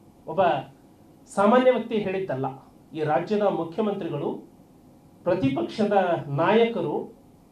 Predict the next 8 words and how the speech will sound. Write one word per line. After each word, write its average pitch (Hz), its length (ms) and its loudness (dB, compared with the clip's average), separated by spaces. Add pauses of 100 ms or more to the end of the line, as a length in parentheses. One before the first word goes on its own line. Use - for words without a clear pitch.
(420)
ಅವರ 302 220 8
ಹೇಳಿಕೆಯನ್ನ 269 560 4 (120)
ಯಾರು 233 320 2
ಕೂಡ 226 200 2
ಹಗುರವಾಗಿ 220 560 0
ಪರಿಗಣಿಸಲ್ಲ, 170 600 -8
ನಂಬ್ತಾರೆ 208 580 2
ಎಲ್ಲರೂ. 139 420 -8